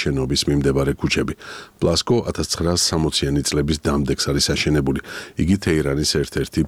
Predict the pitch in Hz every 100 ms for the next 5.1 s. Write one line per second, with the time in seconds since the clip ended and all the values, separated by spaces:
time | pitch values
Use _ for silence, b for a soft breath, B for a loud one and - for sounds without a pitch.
0 | - 80 69 65 69 71 65 71 67 67
1 | - 69 - - - - _ _ _ _
2 | _ - B B B B B B B -
3 | 95 113 127 120 120 123 123 - 98 107
4 | 95 85 - 90 92 92 85 - 90 -
5 | 87